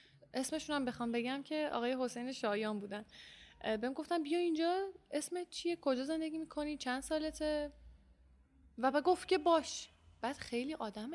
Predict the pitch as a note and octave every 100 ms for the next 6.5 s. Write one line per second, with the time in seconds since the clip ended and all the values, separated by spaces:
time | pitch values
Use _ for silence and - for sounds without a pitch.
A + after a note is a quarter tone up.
0 | - G#3+ G3+ - A3 C#4+ E4 D4+ D4+ D#4
1 | D4 G#3+ - A#3 A3 B3 A3+ A#3+ _ -
2 | G#3+ B3 B3+ D#4 C#4+ C4+ A#3+ A3+ A3+ -
3 | A#3+ B3 B3+ _ _ _ _ _ - -
4 | - - - - _ - A3+ A3+ A3+ A3+
5 | A3 A3 - - A#3+ - D#4 D4 D4+ D#4+
6 | E4 E4+ E4+ E4